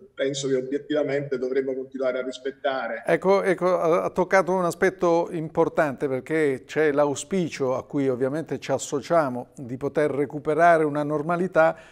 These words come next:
Speaker 2: però è bene, eh, rimarcare, eh, obiettivamente e con onestà che il quattro maggio, quando ci sarà questa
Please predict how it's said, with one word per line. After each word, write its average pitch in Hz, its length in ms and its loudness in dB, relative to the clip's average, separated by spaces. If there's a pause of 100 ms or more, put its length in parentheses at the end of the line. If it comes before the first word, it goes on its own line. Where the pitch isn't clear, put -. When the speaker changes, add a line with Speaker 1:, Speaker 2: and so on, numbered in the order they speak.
(140)
Speaker 2:
però 185 300 6
è 160 100 4
bene, 160 520 2
eh, 139 680 2
rimarcare, 147 920 2
eh, 123 680 -4 (320)
obiettivamente 170 1160 2
e 156 500 0
con 160 320 0
onestà 160 800 0 (340)
che 175 140 4
il 143 840 4
quattro 175 380 2
maggio, 143 480 0
quando 156 380 0
ci 151 180 -8
sarà 143 460 4
questa 143 680 0